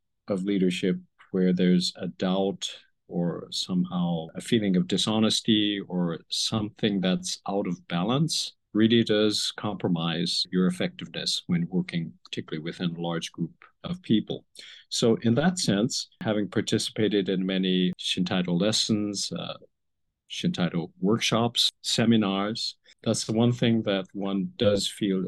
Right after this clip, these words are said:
almost immediately from the people who are leading those particular encounters, and particularly from Ito Sensei himself, is that sense of direct, uh, open authenticity. That's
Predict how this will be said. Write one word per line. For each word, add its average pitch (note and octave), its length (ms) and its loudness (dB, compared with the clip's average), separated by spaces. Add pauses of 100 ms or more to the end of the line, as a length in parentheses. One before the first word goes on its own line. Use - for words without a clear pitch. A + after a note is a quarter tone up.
almost F#2+ 320 -2
immediately F2+ 800 4 (320)
from F2+ 680 2 (240)
the F#2 60 -8
people F#2 400 -2
who F#2+ 100 0
are F2 140 2
leading G2 440 2 (260)
those F#2+ 180 -2
particular - 640 -4 (160)
encounters, F#2+ 760 0 (320)
and G2 120 -2
particularly A#2 400 0
from F2+ 480 2 (140)
Ito - 180 0
Sensei F2+ 460 -2
himself, F#2 640 -2 (540)
is F2+ 240 2
that F2+ 240 4 (240)
sense - 600 -2
of F2 240 2 (220)
direct, F#2 640 0
uh, F2 280 -10 (280)
open F2+ 920 4
authenticity. G2 1040 -2 (400)
That's - 420 -2